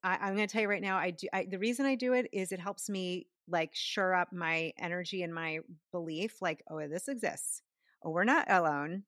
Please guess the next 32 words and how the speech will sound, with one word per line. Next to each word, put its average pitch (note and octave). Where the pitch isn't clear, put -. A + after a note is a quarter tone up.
We F#3
are F3+
not D3
alone." C#3+
There's D3+
probably G3+
thousands F3+
of D#3+
non-physical F3
loving D#3
guides -
and D3+
energies D3
helping D3
us. -
And D#3
truthfully, B3
the E3
intuition G#3
is G3+
that D3
gui-, C#3+
is D3
that, D3+
like, D#3+
key A#3
communication, G#3+
but D#3+
we F3+
have F3+
to F#3+
ask D#3+